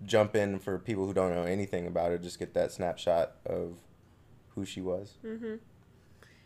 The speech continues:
Speaker 2: Yeah, I thought it was a well-rounded movie. You know, it wasn't,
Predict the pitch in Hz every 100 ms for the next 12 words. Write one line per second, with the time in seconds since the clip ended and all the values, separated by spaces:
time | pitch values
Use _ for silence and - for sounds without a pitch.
0 | - - 330 359 277 311 311 339 330 262
1 | 220 226 214 185 208 226 208 190 202 226
2 | 226 202 180 180 185 185 185 185 175 175